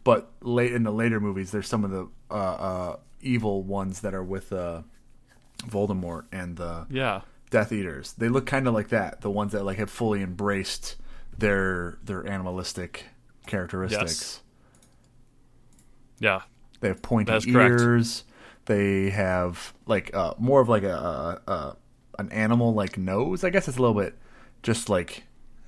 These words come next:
Speaker 1: more bestial looking. Um,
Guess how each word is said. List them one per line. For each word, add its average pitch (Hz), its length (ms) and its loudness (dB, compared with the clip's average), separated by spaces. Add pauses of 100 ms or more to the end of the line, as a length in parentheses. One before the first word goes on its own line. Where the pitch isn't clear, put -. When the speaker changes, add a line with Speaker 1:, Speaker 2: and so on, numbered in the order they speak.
(220)
Speaker 1:
more 104 220 0
bestial 113 680 2
looking. 127 440 0 (580)
Um, 87 500 2